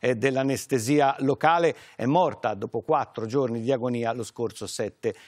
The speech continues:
novembre. I carabinieri del nas hanno sequestrato l'ambulatorio e stanno chiaramente effettuando accertamenti. Sarà adesso l'autopsia a chiarire le cause della morte, eh, della ragazza che avrebbe scelto il medico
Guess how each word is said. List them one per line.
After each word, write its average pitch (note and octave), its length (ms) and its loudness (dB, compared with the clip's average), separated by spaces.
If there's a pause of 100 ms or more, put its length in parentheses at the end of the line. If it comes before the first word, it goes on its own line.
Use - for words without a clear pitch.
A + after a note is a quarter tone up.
novembre. A2+ 500 -2
I - 20 -4
carabinieri B2+ 640 0
del B2+ 280 0
nas C#3+ 380 -2
hanno B2 140 -2
sequestrato B2+ 840 -4 (160)
l'ambulatorio C3+ 920 0
e G2+ 140 -10
stanno A2+ 440 -4
chiaramente B2 580 -2
effettuando C#3 500 -2
accertamenti. C#3+ 800 -2 (200)
Sarà A#2+ 240 -2
adesso B2 480 -2
l'autopsia B2+ 720 -4
a C3 120 -2
chiarire A2 640 -2
le A#2+ 180 -4
cause A2 360 0
della B2 200 0
morte, A#2 440 -2 (260)
eh, A#2 160 -2
della C3 240 2
ragazza A#2 600 -2
che A#2+ 120 -2
avrebbe A#2 460 0
scelto G#2+ 640 -2
il A#2 140 -4
medico G#2 560 -2